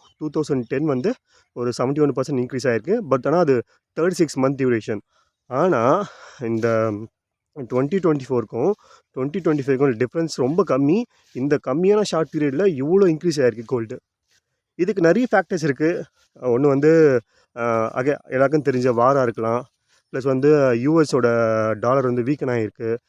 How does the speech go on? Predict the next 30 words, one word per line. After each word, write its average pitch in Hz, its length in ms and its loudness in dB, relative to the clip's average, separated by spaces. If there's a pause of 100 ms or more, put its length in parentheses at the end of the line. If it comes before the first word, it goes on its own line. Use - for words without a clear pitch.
(320)
ஜான்வரில 135 380 0
எயிட்டி 127 220 0
டூ 120 200 -2
ருப்பீஸ்க்கு 120 480 -10 (100)
against 127 380 -4
இந்தியனுக்கு, 120 500 -2
இந்தியன் 127 260 -4
மணிக்கு 117 400 -2 (440)
இப்போ 143 360 -6
எயிட்டி 135 340 -2
ருப்பீஸு. 113 540 -4
So, 139 160 -2
எல்லாரும் 143 220 2
என்ன 151 100 2
பண்ணுவாங்க? 113 380 -2 (540)
ஐ-, 123 520 2
எல்லாரும் 131 280 2
யூ 147 160 2
எஸ் 143 180 0
டில - 20 -2
வாங்காம 127 480 0 (500)
ஐ 123 180 -6
என் 143 100 2
ஆர்ல 131 200 2
வாங்குவாங்க 110 540 -2
இந்தியன் 123 280 -2
பீப்புள் 113 220 -10
எல்லாமே. 110 380 -4 (560)
So, 143 360 0 (800)
அஹ், 135 500 2